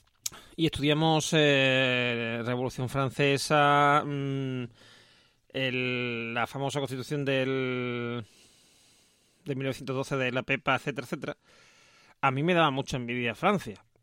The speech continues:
Porque, mm, desde la toma de la Bastilla no han parado de, de rebelarse contra todo y contra todos, cada vez que no, algo no, no les ha gustado. Sin embargo, aquí siempre hemos tenido la cosa de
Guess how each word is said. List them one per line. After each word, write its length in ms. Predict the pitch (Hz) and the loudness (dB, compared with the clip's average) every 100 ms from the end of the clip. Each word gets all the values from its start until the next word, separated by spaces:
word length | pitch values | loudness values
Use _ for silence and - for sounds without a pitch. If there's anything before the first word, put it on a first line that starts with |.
| _ _ _ _ _ - - | _ _ _ _ _ -20 0
Porque, 1300 | 156 139 120 - 139 127 127 123 120 113 110 107 104 - | 2 2 0 -2 2 2 4 4 4 2 0 -4 -6 -10
mm, 420 | 131 127 127 123 | -8 -6 -6 -4
desde 240 | 123 113 | -2 0
la 80 | 135 | 0
toma 180 | 139 165 | 2 4
de 60 | |
la 40 | 170 | 6
Bastilla 280 | 170 185 180 | 6 4 4
no 80 | 175 | 2
han 120 | 147 | 4
parado 320 | 151 147 160 | 6 6 8
de, 680 | 175 147 131 123 120 113 110 _ _ _ _ _ _ _ _ _ _ _ _ _ _ - | 6 6 4 2 0 -2 -6 _ _ _ _ _ _ _ _ _ _ _ _ _ _ -4
de 140 | 147 | 0
rebelarse 380 | 151 135 135 170 | 2 2 0 0
contra 260 | 165 131 | 0 0
todo 300 | 113 135 82 - _ _ _ _ _ _ | -2 -4 -6 -16 _ _ _ _ _ _
y 80 | - | -6
contra 260 | 147 143 143 | -4 0 0
todos, 380 | 185 123 - - _ - | 0 -4 -8 -18 _ -6
cada 160 | 143 | 0
vez 120 | 135 143 | 0 2
que 120 | 175 | 0
no, 160 | 147 | 2
algo 240 | 147 147 165 | 2 4 4
no, 100 | 160 | 2
no 360 | 156 151 135 | 0 -2 -2
les 80 | 127 | -2
ha 40 | 127 | -2
gustado. 260 | 117 135 | -4 -6
Sin 120 | 117 127 | -6 0
embargo, 220 | 160 208 | 4 4
aquí 300 | 196 240 - - - _ _ _ | 2 -4 -6 -12 -16 _ _ _
siempre 500 | - 180 156 190 196 | -2 -2 2 4 4
hemos 180 | 165 156 | 2 -2
tenido 220 | 151 156 | 0 2
la 100 | 160 | 2
cosa 260 | 147 185 | 0 2
de 720 | 175 139 131 123 123 120 123 | 4 4 2 0 -2 -4 -6